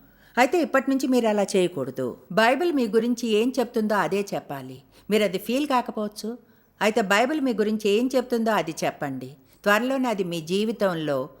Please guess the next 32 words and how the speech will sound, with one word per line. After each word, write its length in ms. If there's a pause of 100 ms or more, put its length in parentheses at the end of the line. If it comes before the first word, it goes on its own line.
(180)
వాస్తవం 420
అవుతుంది. 600 (300)
ఉదాహరణకు, 420
బైబిల్ 340
దేవుడు 220
మిమ్మల్ని 340
ప్రేమిస్తున్నాడని 1000
చెప్తే 340
కనుక 320
మీరు 180
ఇలా 160
అనాలి, 420 (300)
"దేవుడు 340
నన్ను 280
ప్రేమిస్తున్నాడు." 840 (680)
బైబిల్ 400
చెప్తుంది, 280
ఇప్పుడు 180
క్రీస్తు 380
యేసులో 360
ఉన్న 180
వారికి 260
శిక్షావిధి 560
అనేది 280
లేదని. 540 (600)
మీరు 220
ఇలా 180
అనాలి, 320
"నేనెలా 480
ఫీల్ 260
అయినా 280
సరే, 520